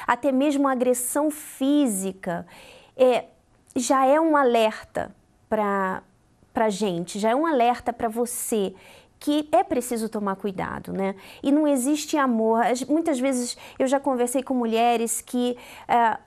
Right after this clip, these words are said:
o homem já estava maltratando, já estava num, num, num caso de agressão e por causa do amor. "Ah, mas eu o amo, o que que eu vou fazer sem ele?" Bom,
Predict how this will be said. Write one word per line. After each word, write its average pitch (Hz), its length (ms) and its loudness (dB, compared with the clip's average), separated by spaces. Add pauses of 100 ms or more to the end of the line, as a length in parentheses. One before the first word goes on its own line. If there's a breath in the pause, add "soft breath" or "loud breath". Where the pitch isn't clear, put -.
(160)
o 233 140 0
homem 285 480 4
já 254 160 2
estava 240 560 0
maltratando, 226 800 0
já 226 120 0
estava 226 500 -2 (420 loud breath)
num, 262 240 2
num, 240 560 0
num 254 220 2
caso 240 440 0
de 247 120 2
agressão 285 720 0 (300 loud breath)
e 320 140 2
por 320 220 -2
causa 294 340 2
do 294 160 2
amor. 262 800 2 (360)
"Ah, 254 180 0
mas 262 220 -2
eu 302 100 2
o 247 240 0
amo, 214 520 0
o 214 40 -12
que 311 140 -4
que 311 100 -4
eu 311 40 -2
vou 294 120 0
fazer 254 340 -2
sem 240 340 -2
ele?" 185 400 -2 (360 loud breath)
Bom, 208 340 0